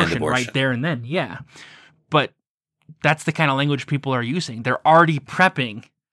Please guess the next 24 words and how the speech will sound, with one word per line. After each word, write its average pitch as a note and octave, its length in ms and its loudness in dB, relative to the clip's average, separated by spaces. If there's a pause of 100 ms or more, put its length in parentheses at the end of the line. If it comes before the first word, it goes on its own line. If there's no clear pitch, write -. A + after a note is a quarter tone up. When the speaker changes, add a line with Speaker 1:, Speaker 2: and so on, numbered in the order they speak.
(220)
Speaker 1:
for - 260 0
that C3+ 640 -2 (160)
reframing. C3 800 -4 (140)
Speaker 2:
Yes, - 520 0
yes, G2 300 0
that's G2 220 -2
right. F2+ 180 0
That, G2+ 280 -2
that G2+ 260 2
sets - 400 0
off D2 400 -2
the F2 100 -6
battle D2+ 460 -2
of D2+ 140 -12
the D#2+ 100 -12
next D#2+ 340 -10
few G2 140 -4
months C#2+ 440 -4
leading D#2 240 -8
up D2+ 180 -12
to - 120 -14
the F2 80 -6
midterm, C#2 480 -12 (720)
uh, C#2+ 220 -8